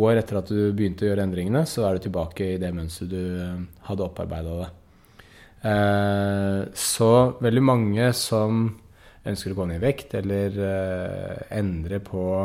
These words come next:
vaner, da, gjør lurt i å endre på små ting av gangen. Eh, og innarbeide den nye livsstilen som en vane som er normaliteten. Fordi at, eh, å gjøre en,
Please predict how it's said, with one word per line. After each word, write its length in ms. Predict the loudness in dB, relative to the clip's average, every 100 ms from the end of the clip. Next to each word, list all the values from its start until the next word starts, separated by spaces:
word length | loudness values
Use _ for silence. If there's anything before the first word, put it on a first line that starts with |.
| -4 -12 -20 _ -20 -20 -20 -20 -10 0
vaner, 480 | 4 4 4 4
da, 100 | 4 2 -10 -20 _ -20 -20 -20 -20 _ -2
gjør 300 | 2 2 2
lurt 340 | 0 -2 -4
i 100 | -2
å 180 | 0 0
endre 320 | 0 -2 -4 -6
på 120 | -6
små 400 | -8 -4 -4 -4
ting 220 | -4 -4
av 80 | -4
gangen. 340 | -4 -4 -4 -4 -8 -20 _ -20 -8
Eh, 680 | -6 -4 -4 -4 -6 -6 -8 -10 -6
og 480 | -2 0 2 0 -4 -4
innarbeide 760 | -2 -2 -2 -2 -2 -4 -4
den 460 | -2 0 0 0 0
nye 460 | 0 -2 -2 -2
livsstilen 520 | -4 -6 -8 -4 -2
som 300 | -2 -2 -2 0
en 140 | 0
vane 380 | 0 0 -2 -4
som 240 | -4 -4
er 140 | -2 -2
normaliteten. 840 | -2 -2 -4 -4 -6 -8 -4 -4 -4 -20 -20 -20 -20 -6
Fordi 180 | 2 2
at, 180 | 2 0
eh, 200 | 0 2
å 220 | 2 2
gjøre 300 | 2 2 2
en, 180 | 0 -2